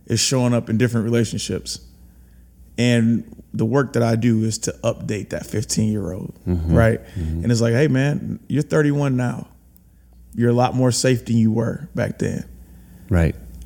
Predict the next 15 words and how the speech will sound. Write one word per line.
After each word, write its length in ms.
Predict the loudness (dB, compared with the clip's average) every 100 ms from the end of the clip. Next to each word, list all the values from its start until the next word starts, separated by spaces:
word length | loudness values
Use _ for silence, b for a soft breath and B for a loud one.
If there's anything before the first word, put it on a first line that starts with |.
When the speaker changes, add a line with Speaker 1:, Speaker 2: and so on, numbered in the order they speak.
| -4
Speaker 1:
I 140 | 0
don't 160 | 2 2
wanna 200 | 2 2
vilify 540 | 0 0 0 -4 -4
you. 320 | -4 -4 -6 -4
I 60 | 0
wanna 240 | 2 0
love 260 | 0 0 2
on 220 | 2 4
you 280 | 2 0 -4 b b b -6
and 200 | -2 0
right 220 | 0 0
size 520 | 2 2 2 2 0
you 360 | 0 -2 -4 -8
within, 720 | -4 -4 0 2 4 4 0